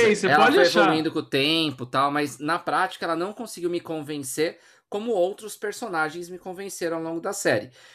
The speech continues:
Speaker 2: Então, por exemplo, a menina que faz a Urso, inclusive vai fazer algum filme recentemente aí que deve ser legal.
Speaker 1: Ela vai fazer o The Last of Us, velho.
Speaker 2: The Last of Us, é isso aí, cara, muito bom.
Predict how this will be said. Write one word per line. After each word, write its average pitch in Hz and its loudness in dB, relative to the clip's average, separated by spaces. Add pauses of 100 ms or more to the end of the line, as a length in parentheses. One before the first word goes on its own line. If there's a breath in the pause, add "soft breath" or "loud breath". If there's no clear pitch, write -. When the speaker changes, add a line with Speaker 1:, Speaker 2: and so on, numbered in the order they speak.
(120 loud breath)
Speaker 2:
Então, 143 2
por 156 4
exemplo, 135 2
a 127 6
menina 143 2
que 165 -6
faz 139 2
a 131 2
Urso, 143 2
inclusive 127 -4
vai 247 -2
fazer 254 -2
algum 220 -2
filme 160 -4
recentemente 127 -6
aí 117 -4
que - -20
deve 131 -2
ser 151 0
legal. 156 4
Speaker 1:
Ela 202 4
vai 208 4
fazer 233 2
o 269 4
The 247 4
Last 262 2
of 254 0
Us, 233 4
velho. 175 4
Speaker 2:
The 214 8
Last 202 6
of 415 2
Us, 233 6
é 190 2
isso 233 0
aí, 175 2
cara, 127 0
muito 175 -6
bom. 123 -4